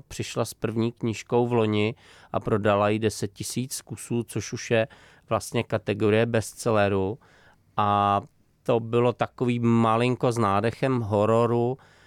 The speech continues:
ale tady zase, eh, je ten poslední trend, nebo jeden z dalších trendů, který vidíme u více českých autorů, že se tak jakoby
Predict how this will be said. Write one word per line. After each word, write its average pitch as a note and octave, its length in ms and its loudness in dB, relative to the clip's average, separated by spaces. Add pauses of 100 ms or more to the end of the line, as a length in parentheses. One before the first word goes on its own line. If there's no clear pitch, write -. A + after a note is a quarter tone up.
(160)
ale A2+ 260 2 (200)
tady A#2+ 300 0
zase, A#2+ 800 2
eh, G#2+ 500 2
je G#2+ 140 2 (300)
ten A#2 240 0
poslední A#2+ 580 0
trend, A#2 420 0 (220)
nebo F#2 180 -2
jeden G2+ 280 4
z G2 100 -2
dalších G2+ 420 -2
trendů, G#2+ 400 -2
který A2+ 280 -4
vidíme G#2+ 640 -2
u A2+ 400 0
více A2 760 0
českých - 640 -6
autorů, G#2+ 640 0 (520)
že G#2+ 200 -4
se - 340 -4
tak - 300 -6
jakoby A#2 540 -2